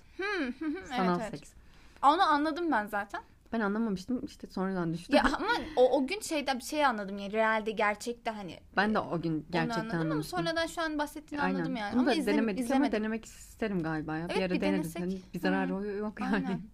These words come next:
Speaker 2: <laughs> Deneyelim. Ee, OnlyFans,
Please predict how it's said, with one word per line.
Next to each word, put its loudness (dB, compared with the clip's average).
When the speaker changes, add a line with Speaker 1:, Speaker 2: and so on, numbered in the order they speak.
Speaker 2:
<laughs> -12
Deneyelim. -4
Ee, 0
OnlyFans, 2